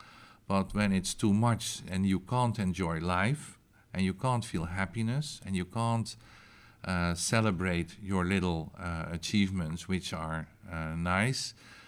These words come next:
then it's not working for you, and actually you're continuously suffering.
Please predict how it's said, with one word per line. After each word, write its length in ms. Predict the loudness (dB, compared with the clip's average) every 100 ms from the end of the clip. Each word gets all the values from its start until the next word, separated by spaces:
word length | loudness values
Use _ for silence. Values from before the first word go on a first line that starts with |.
| -12
then 380 | -2 2 4 2
it's 240 | 2 0 2
not 200 | 0 2
working 460 | 2 2 2 0
for 320 | 0 0 0 2
you, 280 | 2 0 -6 -16 _
and 160 | -6 0
actually 380 | 0 0 0 2
you're 220 | 2 0
continuously 760 | 0 -2 2 2 2 0 -2 -2
suffering. 640 | 0 -2 -2 -6 -6